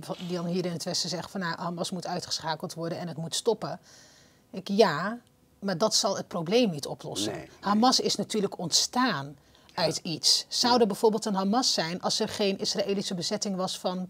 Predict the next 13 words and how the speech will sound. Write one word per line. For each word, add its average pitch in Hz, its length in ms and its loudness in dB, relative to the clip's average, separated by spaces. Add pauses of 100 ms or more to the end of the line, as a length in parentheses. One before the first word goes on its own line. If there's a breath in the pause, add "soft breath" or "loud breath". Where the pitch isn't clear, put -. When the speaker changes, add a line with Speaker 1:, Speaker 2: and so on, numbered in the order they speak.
(160)
Speaker 1:
Palestijns 208 540 0
land? 240 420 -4 (1800 loud breath)
Speaker 2:
Nee, 139 400 8
nou, 90 220 -2
nou 170 180 4
ja, 160 180 4
kijk, - 320 2
e-, 147 340 0
even 151 300 4
dan 127 340 4
Hamas. 127 720 0 (180)
Hè, 123 140 -2
e-, 220 240 -2